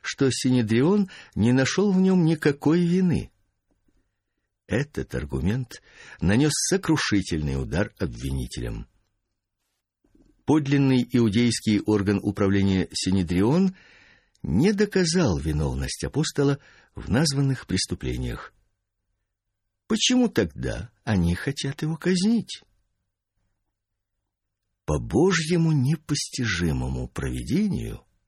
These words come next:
губернатор Феликс был правителем нечестным. Видя необоснованность выдвинутых против Павла обвинений, он мог его отпустить,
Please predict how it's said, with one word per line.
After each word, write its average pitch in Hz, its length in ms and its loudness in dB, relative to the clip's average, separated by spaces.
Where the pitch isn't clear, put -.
губернатор 139 680 2
Феликс 123 520 -2
был 196 280 2
правителем 190 760 2
нечестным. 90 960 -2
Видя 151 320 2
необоснованность 110 960 2
выдвинутых 92 720 0
против 92 340 -2
Павла 92 360 2
обвинений, 92 920 0
он 180 220 2
мог 190 220 0
его 190 140 2
отпустить, - 760 -4